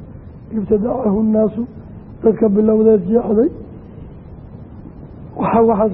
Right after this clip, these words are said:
loo jeexday, lighalabati ljahli, aqoon la-aantii yaa ka raysay aqoontii, oo ama wixii lamaba garanaayo, ama wixii garanaayo waa laga raayay.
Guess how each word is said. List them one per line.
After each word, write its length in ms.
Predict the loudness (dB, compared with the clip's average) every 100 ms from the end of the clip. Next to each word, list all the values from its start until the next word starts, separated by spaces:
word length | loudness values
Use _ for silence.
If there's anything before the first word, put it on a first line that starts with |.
| 2
loo 100 | 2
jeexday, 440 | 2 0 2 2 0 -10 -18 -20 -20 -20 -18 -18 -18 -20 -18 -18 -16 -16 -18 -20 -20 -8 -2
lighalabati 640 | 2 4 4 4 2 2
ljahli, 580 | 0 2 2 4 0 -2 -8 -18 -18 -18 -18 -18 -10 -4
aqoon 360 | 2 4 4
la-aantii 360 | 2 2 2 2
yaa 140 | 2
ka 120 | 2
raysay 340 | 2 4 4 2
aqoontii, 600 | 2 4 2 2 -2 -4 -8 -18 -18 -18 -20 -20 -12 -2
oo 60 | 0
ama 180 | 2
wixii 300 | 2 0 2
lamaba 320 | 2 2 2 4
garanaayo, 640 | 6 6 8 6 6 2 -6 -16 -18 -18 -18 -18 -18 -20 -18 -18 -18 -18 0
ama 160 | 4 6
wixii 320 | 4 2 2
garanaayo 500 | 4 4 4 4 4
waa 140 | 4 2
laga 240 | 2 2
raayay. 420 | 2 2 2 0